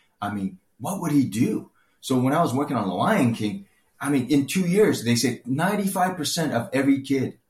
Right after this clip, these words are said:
I mean, this is not Lion King came out in ninety-four. Ninety, nineteen ninety-six,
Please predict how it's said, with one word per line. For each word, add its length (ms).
I 80
mean, 140
this 200
is 120
not 280
Lion 240
King 140
came 160
out 40
in 60
ninety-four. 500
Ninety, 380
nineteen 320
ninety-six, 720